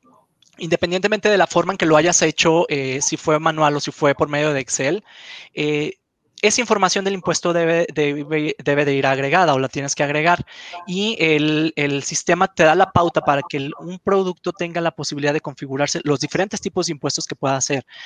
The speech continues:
De traslado, ya sea iva, I S R, eh, ieps, o de retenciones,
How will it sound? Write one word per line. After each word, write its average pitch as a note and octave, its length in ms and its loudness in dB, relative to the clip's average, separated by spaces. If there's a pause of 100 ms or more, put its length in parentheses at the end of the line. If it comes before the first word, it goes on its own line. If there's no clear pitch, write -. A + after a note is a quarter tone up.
(160)
De E3 160 2
traslado, G3 540 4
ya F#3 160 2
sea E3+ 280 2
iva, E3 400 2
I D#3 120 -2
S D#3 200 -4
R, D3+ 540 -2 (340)
eh, C#3 240 -6
ieps, - 440 0 (200)
o D#3 120 2
de D#3 100 2
retenciones, D3+ 840 -2